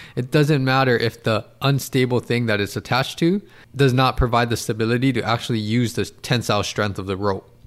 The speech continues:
So in the body, there's so many examples. Let's just do, like, shoulder. This is a great visual representation for your shoulder and your rotator cuff. Your rotator cuff, it doesn't matter how strong your rotator cuff is.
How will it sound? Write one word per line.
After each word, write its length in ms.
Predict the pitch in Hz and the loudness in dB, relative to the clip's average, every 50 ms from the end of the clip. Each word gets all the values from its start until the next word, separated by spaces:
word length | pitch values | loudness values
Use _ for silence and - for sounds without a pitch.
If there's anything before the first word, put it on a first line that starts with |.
| - - _ - | -20 -20 _ -6
So 160 | - - 165 | 0 2 2
in 100 | 151 156 | 4 4
the 80 | 180 196 | 4 4
body, 460 | 143 139 131 131 131 113 95 98 - - - - - - - | 4 4 4 4 2 2 -2 -4 -8 -12 -18 -20 -20 -20 0
there's 180 | - 147 151 147 | 2 2 4 4
so 260 | - - - 190 190 | 2 2 4 6 6
many 200 | 180 185 160 135 | 6 6 4 2
examples. 580 | 120 110 113 120 107 104 - - - - - 135 | 0 0 -2 -2 -2 -2 -4 -8 -14 -10 0 2
Let's 180 | 151 147 151 | 2 2 2
just 140 | - 156 - | 0 -4 0
do, 140 | - 180 165 | 2 2 4
like, 180 | 147 131 - | 4 2 0
shoulder. 460 | - - - 131 110 98 92 95 - - _ - - _ _ - | 0 0 2 2 2 0 -2 -8 -12 -18 _ -20 -20 _ _ -4
This 180 | 143 139 - | -2 2 4
is 60 | 190 | 4
a 40 | 160 | 4
great 320 | 135 117 127 135 143 143 131 | 4 2 2 2 2 0 -2
visual 500 | 123 107 104 117 139 135 127 147 139 123 | -8 -8 0 2 2 4 4 2 4 4
representation 800 | 120 120 117 - 123 104 120 117 107 - 131 135 127 - 139 113 | 2 2 2 0 -2 0 0 -2 -2 0 -2 -2 0 0 -4 -6
for 380 | - - 120 110 104 104 120 131 | -2 -2 -2 0 0 -2 -4 -4
your 120 | 127 120 | -4 -4
shoulder 520 | 117 - - - 139 135 139 131 117 113 113 | -4 -4 -2 0 2 2 4 4 2 2 0
and 180 | - 127 110 | 0 -2 -2
your 100 | 110 107 | -2 -2
rotator 540 | 104 107 107 120 135 - - 113 98 101 95 | 0 0 2 2 2 2 0 -2 -2 -2 -4
cuff. 360 | - - - - - - - - _ - - - - - - - - - | -4 -6 -6 -6 -10 -18 -20 -20 _ -20 -20 -20 -20 -20 -20 -20 -6 2
Your 140 | - 143 147 | 4 4 6
rotator 520 | 139 151 180 220 226 226 226 214 196 190 | 6 6 6 6 6 4 4 4 4 2
cuff, 240 | 196 - 156 131 - | 2 2 0 2 0
it 80 | 143 131 | -2 -2
doesn't 240 | 185 196 196 233 208 | -2 0 0 2 2
matter 220 | 202 196 202 185 | 2 0 0 2
how 140 | 147 170 151 | 2 2 0
strong 440 | - - - - 127 127 139 151 135 | 0 -2 -4 -2 0 2 2 2 2
your 120 | 117 107 | 0 0
rotator 460 | 104 113 127 143 - - 120 101 101 | 0 2 2 2 2 0 -2 -2 -2
cuff 260 | - - 104 - - | -6 -6 -6 -6 -6
is. 280 | - - - - - - | -10 -10 -10 -12 -16 -18